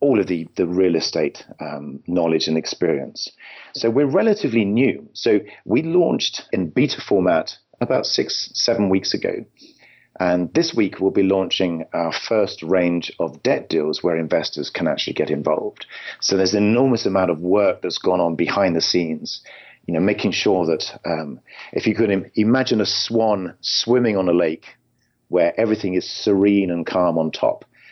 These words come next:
but underneath there's, there's a lot of work going on. And I think that's really what we want to put across to our, um, to, to people that, uh, go to the crowdfunding site or go to Crowdventure, is that it's a polished product. There's a range of investments that are now available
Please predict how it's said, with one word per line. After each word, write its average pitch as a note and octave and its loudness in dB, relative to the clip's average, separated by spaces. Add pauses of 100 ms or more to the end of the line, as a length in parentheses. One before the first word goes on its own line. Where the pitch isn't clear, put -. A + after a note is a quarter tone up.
(100)
but G2 0
underneath F2+ 2
there's, F2 -2
there's G2+ 0
a G#2+ 2
lot G#2+ 2
of G2 2
work F#2 2
going F2 0
on. - -6 (540)
And B2+ 0
I - -2
think A2+ 0
that's A2 -2
really F2 2
what D#2+ 2
we E2+ 2
want E2+ 0
to E2+ -4
put F2+ -2
across - -2
to D#2 2
our, D#2+ 0 (480)
um, D2 -8
to, - -12
to - -20
people F2 0
that, D2 -2
uh, D2+ 2 (200)
go A2 2
to A#2+ 0
the E2 -2
crowdfunding C#2 -4
site C#2 -4
or C2+ -6
go C#2+ -4
to - -4
Crowdventure, E2 -2 (380)
is - 0
that D#2 0
it's D#2+ 0
a - 0
polished - -2
product. D#2+ 0
There's D#2+ 0
a D#2+ 2
range F2+ 2
of D#2 0 (140)
investments D2+ -10
that D2 -6
are D2+ -8
now D#2+ 0
available F#2 -2